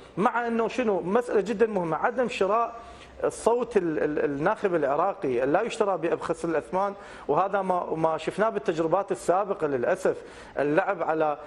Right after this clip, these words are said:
آه، حاجات الناس ومصالحها الشخصية، فتجي كتلة سياسية، قوة سياسية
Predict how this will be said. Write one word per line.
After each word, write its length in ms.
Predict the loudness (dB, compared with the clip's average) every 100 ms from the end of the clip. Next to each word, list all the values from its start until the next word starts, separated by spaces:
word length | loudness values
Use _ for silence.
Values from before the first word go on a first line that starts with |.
| -6 0
آه، 240 | 2 2
حاجات 480 | 2 0 2 0 0
الناس 420 | 0 0 -2 -4
ومصالحها 580 | -2 0 0 0 0 -2
الشخصية، 640 | -2 -4 -2 0 2 2 0 -12 -10
فتجي 400 | 0 2 2 -2
كتلة 280 | 0 0 0
سياسية، 460 | 0 2 2 2 0
قوة 140 | 2 0
سياسية 540 | 2 0 2 0 0